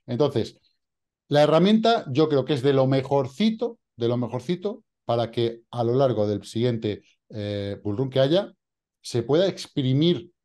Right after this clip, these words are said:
Bitcoin a tope, ¿vale? Ya sabéis que, eh, parte de las estrategias, muchos sois alumnos, de las que podemos llevar cuando ve-, cuando esa parte del mercado venga,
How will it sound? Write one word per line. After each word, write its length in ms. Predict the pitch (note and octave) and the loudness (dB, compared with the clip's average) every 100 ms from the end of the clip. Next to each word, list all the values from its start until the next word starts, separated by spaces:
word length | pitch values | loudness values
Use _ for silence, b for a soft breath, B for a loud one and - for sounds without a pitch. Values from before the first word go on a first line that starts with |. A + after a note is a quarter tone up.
| _ | _
Bitcoin 600 | - B2 C3 E3 G#3 G#3+ - | -8 -8 0 2 2 -2 -12
a 180 | A2+ A2+ | -12 -4
tope, 380 | B2 - D2+ - _ _ _ _ _ | -2 -2 -10 -18 _ _ _ _ _
¿vale? 220 | G#2+ C#3+ | -8 -4
Ya 100 | A2+ | -4
sabéis 260 | A2 A#2+ B2+ | -2 -4 -4
que, 280 | B2 A#2 A2+ B _ - | -2 -4 -4 B _ -12
eh, 260 | A2+ G#2 - _ | -8 -8 -10 _
parte 280 | - A#2+ A#2+ | -2 0 0
de 60 | A2+ | 0
las 160 | A2 | 0
estrategias, 460 | - A2 E3 E3 A#2+ | -2 -4 -2 -2 -2
muchos 400 | A2+ A2+ G#2+ G2+ | -4 -4 -4 -4
sois 200 | G#2+ G#2 | -6 -2
alumnos, 400 | A2 D3+ E3 B2 | -2 0 -2 -2
de 60 | |
las 140 | G#2+ G2+ | -4 -4
que 140 | G#2 | -6
podemos 360 | F#2+ A2 A2+ G#2 | -4 -4 -2 -2
llevar 320 | A2 A2+ A2 B B _ | 0 0 -2 B B _
cuando 320 | A2+ A2 A2 | -4 0 0
ve-, 140 | A2 A#2 | -2 -2
cuando 280 | A2 G#2+ | -2 0
esa 440 | A2 A#2 A2 G#2 - | 0 0 2 2 0
parte 260 | A2+ A2+ | -4 -2
del 80 | G#2+ | -2
mercado 380 | G#2 G2+ G2+ G2+ | -2 -2 -2 0
venga, 400 | A#2+ D3 F#3+ A3 | 0 0 -2 -2